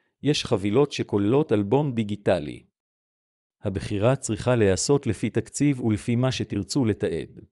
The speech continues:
המלצה היא לשלב גם וידאו, כיוון ואפשר לשמוע ולראות את הדברים בצורה מוחשית יותר. בסיכומו של דבר, אירוע בר המצווה הוא מרגש עד מאוד, ולכן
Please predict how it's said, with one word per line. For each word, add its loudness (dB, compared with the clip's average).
המלצה 0
היא 2
לשלב 2
גם 4
וידאו, 2
כיוון 0
ואפשר 2
לשמוע 0
ולראות 0
את -4
הדברים 0
בצורה 0
מוחשית -4
יותר. -6
בסיכומו 0
של 0
דבר, 0
אירוע 4
בר 4
המצווה 2
הוא -2
מרגש 0
עד -2
מאוד, -2
ולכן -2